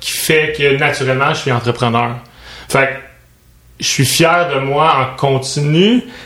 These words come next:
Peut-être pas assez, je me donne clairement pas assez de tape dans le dos,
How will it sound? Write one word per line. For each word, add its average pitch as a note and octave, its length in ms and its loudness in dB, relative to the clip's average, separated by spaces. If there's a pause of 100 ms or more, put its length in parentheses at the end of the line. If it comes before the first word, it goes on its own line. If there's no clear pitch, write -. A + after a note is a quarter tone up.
(140)
Peut-être C#3 300 2
pas D3 160 2
assez, F3 360 2
je C#3 120 0
me C3+ 80 0
donne C3 240 2
clairement C#3+ 400 0
pas C#3 120 2
assez C3+ 140 -4
de C3+ 40 -6
tape C3+ 220 -2
dans B2 120 -2
le B2 60 -2
dos, D#3+ 340 2